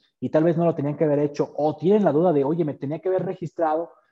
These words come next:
este, y no lo hice, estoy con el riesgo", este, podríamos estar explorando esta opción porque ahorita de lo bueno, digo, de lo malo, encontramos algo muy bueno y que vamos a tratar de, de, de, de,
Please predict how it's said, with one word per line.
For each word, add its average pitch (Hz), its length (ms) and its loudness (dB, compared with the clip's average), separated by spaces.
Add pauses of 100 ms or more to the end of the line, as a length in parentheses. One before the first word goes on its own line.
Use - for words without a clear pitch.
(120)
este, 127 260 -8
y 139 120 -4
no 156 140 0
lo 175 160 6
hice, 175 480 0
estoy 147 340 -6
con 165 160 -2
el 143 160 -4
riesgo", 151 640 -4 (240)
este, 131 320 -6
podríamos 147 800 2
estar 156 260 -4
explorando 143 460 -4
esta 151 160 -8
opción 147 360 -2
porque 127 300 -8
ahorita 131 380 0
de 131 100 2
lo 123 160 4
bueno, 208 540 6 (160)
digo, 139 220 4
de 131 80 4
lo 131 100 2
malo, 170 460 0 (200)
encontramos 135 540 -2
algo 160 220 -2
muy 160 180 -2
bueno 175 380 -2
y 143 140 -6
que 131 120 -8
vamos 135 260 -6
a 135 60 -8
tratar 131 340 -6
de, 135 160 -2 (240)
de, 127 100 0 (360)
de, 113 280 -4
de, 113 420 -6